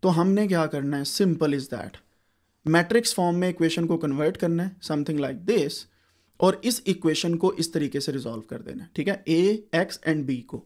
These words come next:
इस तरीके से रिजॉल्व कर देना है, then we will find the solution of this one, ठीक है, simple is that। तो इस तरीके से हमारे पास सॉल्यूशन आ जाएगा, and this is how you can actually convert an unsolvable, नहीं, अनसॉल्वेबल नहीं,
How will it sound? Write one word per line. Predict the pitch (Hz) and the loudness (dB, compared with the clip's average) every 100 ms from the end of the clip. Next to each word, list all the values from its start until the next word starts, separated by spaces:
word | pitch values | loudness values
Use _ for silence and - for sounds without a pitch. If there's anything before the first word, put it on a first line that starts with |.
| _ - | _ -4
इस | 170 | -2
तरीके | 156 147 147 | -2 -2 -2
से | 156 | -4
रिजॉल्व | 135 135 - | -6 -10 -10
कर | 127 | -8
देना | 123 160 | -2 -2
है, | 226 - - - | -2 -6 -20 -4
then | 151 151 | 0 2
we | 151 147 | 2 2
will | 160 165 | 0 -2
find | 139 139 139 | -2 -2 -4
the | 139 | -4
solution | 139 135 143 135 | -2 -2 -2 -2
of | 143 - - _ - 120 | -4 -8 -18 _ -10 -10
this | - - | -8 -12
one, | - _ _ - | -18 _ _ -4
ठीक | 156 | 0
है, | 254 - _ - | 0 -4 _ -6
simple | - 202 175 139 | 2 4 4 0
is | - | -4
that। | - - - - - | -12 -14 -20 -8 2
तो | 190 | 4
इस | 220 226 | 4 4
तरीके | 220 208 | 4 6
से | 214 | 4
हमारे | 196 170 175 | 2 2 2
पास | 185 175 | 2 0
सॉल्यूशन | 147 156 226 | -4 0 2
आ | 208 | 2
जाएगा, | 208 185 160 - | 2 0 -4 -4
and | 160 160 | -2 0
this | 165 196 | 0 0
is | 170 | 2
how | 165 | 2
you | 151 160 | 0 -2
can | 160 151 | 0 0
actually | - 160 160 156 | 0 -2 0 0
convert | 143 143 208 220 214 - 156 | 2 4 6 6 2 -8 -6
an | 151 - - | -6 -4 0
unsolvable, | 220 240 - 165 151 147 156 165 _ - | 0 0 0 0 0 -2 -4 -6 _ -6
नहीं, | 151 - _ 147 | -6 -6 _ -8
अनसॉल्वेबल | 160 165 151 143 139 139 | -8 -6 -6 -4 -4 -6
नहीं, | 160 | -8